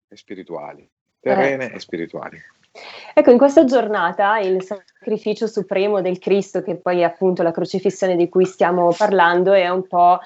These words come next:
Speaker 2: eh, il tema più importante, più caldo.
Speaker 1: Sì.
Speaker 2: Eh, ecco, il Cristo quando viene crocifisso porta via i peccati del mondo.
Speaker 1: Mhm.
Speaker 2: Questo è quello che ci spiega anche la Bibbia, no?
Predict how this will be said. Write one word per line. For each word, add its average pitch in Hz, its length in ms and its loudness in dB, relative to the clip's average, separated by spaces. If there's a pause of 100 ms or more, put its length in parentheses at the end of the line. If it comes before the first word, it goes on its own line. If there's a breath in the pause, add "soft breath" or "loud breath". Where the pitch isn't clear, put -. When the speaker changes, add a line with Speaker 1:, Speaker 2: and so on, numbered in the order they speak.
(180 loud breath)
Speaker 2:
eh, 185 180 0
il 185 120 -2
tema 208 240 4
più 208 160 -4
importante, 185 800 -4
più 190 140 -10
caldo. 165 600 0
Speaker 1:
Sì. - 60 -20 (360 loud breath)
Speaker 2:
Eh, 185 720 2
ecco, 233 200 0
il 220 60 -2
Cristo 302 300 2
quando 220 200 2
viene 220 200 2
crocifisso 208 1080 -2
porta 240 480 2
via 190 220 2
i 190 100 0
peccati 180 420 -6
del 160 180 -2
mondo. 147 540 -4
Speaker 1:
Mhm. 180 140 -10
Speaker 2:
Questo 190 380 2
è 175 180 -2
quello 175 260 -2
che 185 160 0
ci 185 140 -6
spiega 180 400 -2
anche 180 240 -2
la 165 80 -2
Bibbia, 156 400 0
no? 226 260 0